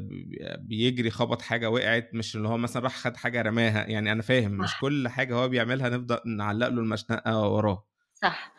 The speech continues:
Speaker 2: يعني إذا هو مسك القلم وكتب على ال-، على الحيطة،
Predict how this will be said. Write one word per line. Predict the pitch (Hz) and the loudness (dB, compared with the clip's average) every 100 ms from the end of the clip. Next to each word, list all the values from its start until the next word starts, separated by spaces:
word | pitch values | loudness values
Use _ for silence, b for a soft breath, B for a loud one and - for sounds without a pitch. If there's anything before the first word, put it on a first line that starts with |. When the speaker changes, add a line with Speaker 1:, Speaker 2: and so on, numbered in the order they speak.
| B B - | B B 0
Speaker 2:
يعني | 196 190 190 | 2 4 2
إذا | 190 | 2
هو | 208 247 | 4 6
مسك | 226 226 208 220 | 6 6 2 4
القلم | 214 220 208 | 4 4 4
وكتب | 180 - - 196 | 0 0 0 2
على | 156 160 156 | 2 2 -2
ال-، | 151 - | -2 -4
على | - - 175 175 | -4 -2 0 0
الحيطة، | 170 - 240 208 202 | 0 4 4 4 2